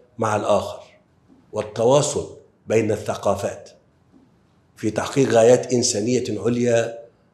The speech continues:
تصب في صالح الجميع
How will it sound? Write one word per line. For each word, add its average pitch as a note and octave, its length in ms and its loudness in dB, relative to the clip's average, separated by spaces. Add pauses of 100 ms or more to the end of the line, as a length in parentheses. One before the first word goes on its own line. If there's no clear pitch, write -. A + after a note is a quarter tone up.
(300)
تصب A#2+ 460 0 (580)
في A2 180 -4
صالح A2+ 460 2
الجميع F#2 420 -6